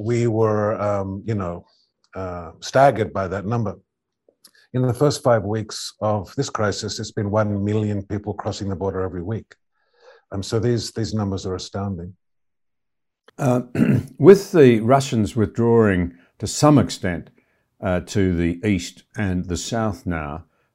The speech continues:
Speaker 2: are you seeing some people able to return? We've had reports in Australia of some people going back to Kiev, the capital.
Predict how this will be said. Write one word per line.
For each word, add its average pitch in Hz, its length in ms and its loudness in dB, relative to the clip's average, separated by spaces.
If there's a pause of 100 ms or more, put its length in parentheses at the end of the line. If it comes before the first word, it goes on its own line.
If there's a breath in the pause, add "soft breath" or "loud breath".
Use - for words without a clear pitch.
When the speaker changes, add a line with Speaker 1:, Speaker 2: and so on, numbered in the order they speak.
Speaker 2:
are 110 80 0
you 123 120 4
seeing 214 400 -2
some 131 320 0
people 123 360 0
able 113 320 0
to 104 160 -6
return? 104 800 -4
We've 113 180 -4
had 123 380 -6
reports 101 500 -4
in 98 80 -4
Australia 90 460 -4
of 80 100 -6
some 104 220 -6
people 87 240 -6
going 87 260 -4
back 87 300 -4
to 82 80 -12
Kiev, 80 500 -6
the 76 80 -12
capital. 80 500 -12